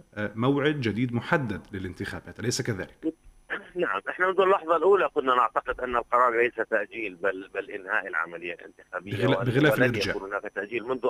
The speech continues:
Speaker 2: أن قررت لجنة الانتخابات إعادة الرسوم الانتخابية، قرأ المكتوب من عنوان، يعني، أنه لا، لا يمكن لأن تذهب ال-، أو يذهب رئيس إلى انتخابات جديدة بعد فترة زمنية،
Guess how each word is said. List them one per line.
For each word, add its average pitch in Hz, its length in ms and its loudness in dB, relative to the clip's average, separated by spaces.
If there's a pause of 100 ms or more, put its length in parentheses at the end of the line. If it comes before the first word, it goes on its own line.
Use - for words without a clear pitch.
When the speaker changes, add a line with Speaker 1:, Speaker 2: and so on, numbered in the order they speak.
Speaker 2:
أن 117 60 -2 (100)
قررت 127 420 2
لجنة 113 280 -4
الانتخابات 120 440 -2 (120)
إعادة 120 360 0
الرسوم 120 400 -2
الانتخابية، 117 840 0 (440)
قرأ 170 260 4
المكتوب 120 480 0
من 117 100 -4
عنوان، 110 320 -2 (180)
يعني، 82 340 -10
أنه 95 160 -6
لا، 113 280 2
لا 113 140 2
يمكن 117 320 -2
لأن 95 380 -4
تذهب 98 360 0 (100)
ال-، 92 240 -4 (640)
أو 107 180 0
يذهب 110 340 2
رئيس 95 220 -2 (100)
إلى 98 120 -4
انتخابات 98 600 -2
جديدة 92 320 -6
بعد 87 160 -2 (160)
فترة 90 340 -4
زمنية، 117 500 -4